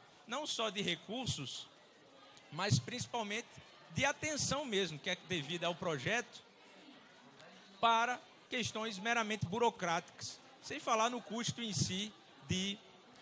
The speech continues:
eh, despesas acessórias, despesas fiscais, eh, tributárias, que são advindas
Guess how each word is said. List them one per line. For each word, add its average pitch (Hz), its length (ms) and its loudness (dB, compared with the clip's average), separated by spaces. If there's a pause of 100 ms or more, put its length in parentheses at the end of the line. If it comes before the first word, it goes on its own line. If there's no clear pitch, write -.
eh, 151 680 2
despesas 185 640 -2
acessórias, 175 720 0
despesas 156 340 -6
fiscais, 160 840 0 (320)
eh, 143 360 2
tributárias, 170 800 0 (280)
que 180 80 -2
são 180 200 4
advindas 175 720 -2